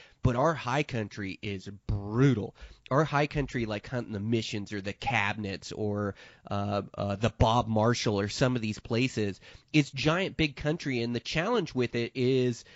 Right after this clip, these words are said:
is the high elevation of those mountain ranges. They're almost like a coastal mountain range, and so they'll sit at eight thousand or eighty-five hundred to the peak, not a,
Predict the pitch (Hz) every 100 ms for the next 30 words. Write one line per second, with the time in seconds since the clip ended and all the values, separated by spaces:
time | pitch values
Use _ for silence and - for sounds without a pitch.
0 | - - 139 123 113 151 185 185 165 127
1 | 131 - - 123 113 110 139 123 117 147
2 | 151 123 113 113 117 110 - 127 147 170
3 | 151 131 123 110 - 151 - 127 110 110
4 | 139 113 107 104 104 113 - 123 117 123
5 | - - 143 123 120 92 - - - 156
6 | 156 - 135 143 127 113 - 131 139 -
7 | 117 113 131 160 117 123 107 - 110 135
8 | - 123 147 143 120 113